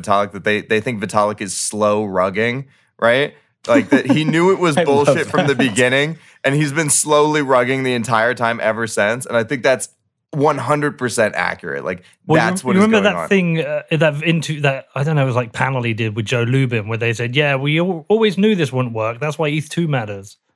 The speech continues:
Speaker 1: Yeah, exactly. They knew. They knew from the beginning. It never made sense. And eth two is, eth two is vaporware. You know what I mean? You know, something I wanna ask about, getting back to the Lightning thing though, is like, okay, so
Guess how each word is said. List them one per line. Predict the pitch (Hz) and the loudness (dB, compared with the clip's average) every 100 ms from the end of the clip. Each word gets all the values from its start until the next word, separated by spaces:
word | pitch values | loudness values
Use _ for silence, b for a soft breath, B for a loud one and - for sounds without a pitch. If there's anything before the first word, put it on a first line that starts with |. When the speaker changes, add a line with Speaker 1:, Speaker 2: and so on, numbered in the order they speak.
| _ _ | _ _
Speaker 1:
Yeah, | 127 214 - - _ - | 2 2 2 -4 _ -8
exactly. | 127 196 - 202 | 0 0 2 0
They | |
knew. | 269 151 160 214 _ | 2 0 0 -4 _
They | 202 | -2
knew | 220 | 0
from | 240 254 | -2 -4
the | 233 | -4
beginning. | 226 269 302 98 - _ | 0 0 -2 -8 -16 _
It | 147 | 0
never | 214 214 | 0 2
made | 131 | 0
sense. | - 107 - B B 147 | -2 -4 -6 B B -2
And | 170 | 0
eth | 185 | -2
two | - 190 | 0 0
is, | 180 156 - - | 0 -4 -10 -10
eth | 170 - | -8 -2
two | 180 | -2
is | 156 | 0
vaporware. | 190 175 95 - - | -2 -2 -6 -6 -6
You | 110 | -4
know | 120 | -4
what | |
I | |
mean? | 123 131 b b b | -4 -8 b b b
You | 139 143 | 2 2
know, | - | 2
something | 160 160 202 | 0 2 2
I | |
wanna | 175 123 | 2 0
ask | 113 110 | -2 -2
about, | 131 110 104 | -2 -2 0
getting | 117 | 0
back | 113 107 | 0 -2
to | 92 | -4
the | |
Lightning | 92 101 98 95 | -2 -2 -2 -6
thing | 92 | -6
though, | 90 87 | -4 -4
is | 85 | -4
like, | 90 85 _ _ _ _ 117 | -4 -6 _ _ _ _ 0
okay, | 110 - | 0 -4
so | - 135 101 | -2 0 0